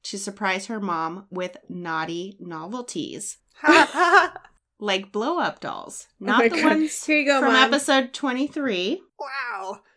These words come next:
Speaker 2: Cheaper ones.
Speaker 3: Wow.
Speaker 1: Yes. Cheaper ones. And on her mom's fiftieth birthday, she hired a stripper <laughs> for her.
Speaker 2: Hot damn.
Speaker 3: That's amazing. <laughs>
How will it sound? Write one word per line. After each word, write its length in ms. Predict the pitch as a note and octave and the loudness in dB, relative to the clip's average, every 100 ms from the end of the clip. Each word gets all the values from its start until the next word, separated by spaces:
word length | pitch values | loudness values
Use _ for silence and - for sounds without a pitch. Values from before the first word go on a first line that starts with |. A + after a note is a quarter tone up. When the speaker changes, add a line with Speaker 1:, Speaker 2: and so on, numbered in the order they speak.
| _ | _
Speaker 2:
Cheaper 460 | - F4+ F4 A#3+ G3+ | -4 -2 0 0 0
ones. 400 | F3+ G3 A3+ - _ _ - - - - | -2 -4 -6 -10 _ _ -20 -16 -16 -8
Speaker 3:
Wow. 160 | E3+ | -2
Speaker 1:
Yes. 320 | D#3 E3 E3 - - - G#4 - - | 0 -2 -6 -12 -16 -8 -8 -8 -16
Cheaper 400 | - G3+ G3 D3+ | -6 -6 -4 -6
ones. 440 | D3+ - G#3+ A3+ - _ _ | -6 -8 -10 -12 -14 _ _
And 360 | A3 A3 G#3+ G#3+ | 0 2 2 -2
on 220 | - G#3 A3+ | -2 -2 -2
her 120 | A#3 | -2
mom's 300 | A3+ C4 - | -2 -4 -4
fiftieth 560 | A#3+ - - G#3 G#3 | -8 -8 -6 -6 -6
birthday, 500 | - D#4+ E4 G#3+ F#3+ | -4 -4 -2 -2 -2
she 220 | G#3 - G#3+ | -4 -6 -8
hired 440 | G#3+ F#3+ F#3+ F#3 | -4 -4 -4 -8
a 100 | - | -10
stripper 480 | G3 - D4+ - - | -10 -10 -6 -6 -6
<laughs> 20 | |
for 300 | - - D#3 | -14 -10 -8
her. 140 | F3 F#3+ | -8 -8
Speaker 2:
Hot 260 | F#3+ G4 | 2 2
damn. 680 | G4+ A4+ C#4+ F4+ A#3+ G3+ G3 - | 4 4 6 6 6 2 -4 2
Speaker 3:
That's 280 | A3 A3+ A#3+ | 4 4 2
amazing. 800 | A#3 C#4 B3+ G#3 A#3+ C#4+ D4+ F4+ - _ - - - _ | 0 0 0 0 0 0 0 -2 -6 _ -12 -10 -12 _
<laughs> 160 | - | -2